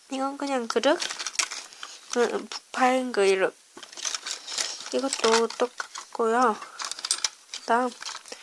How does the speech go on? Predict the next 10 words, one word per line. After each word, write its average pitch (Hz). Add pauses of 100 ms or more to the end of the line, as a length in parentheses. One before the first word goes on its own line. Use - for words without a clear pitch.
(260)
이건 240
아, - (320)
아직 226
미완성 208
도시락. 208 (1200)
이건 240
호르트 330
칵테일 -
같은 214
건 208